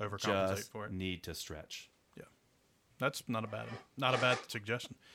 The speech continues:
Speaker 1: Neil, I know you are hitting a hard stop.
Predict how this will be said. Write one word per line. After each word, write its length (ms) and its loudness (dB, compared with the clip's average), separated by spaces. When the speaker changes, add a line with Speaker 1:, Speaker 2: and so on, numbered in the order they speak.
Speaker 1:
Neil, 260 12
I 80 10
know 340 10
you 480 6
are 260 8
hitting 200 2
a 80 2
hard 300 6
stop. 420 6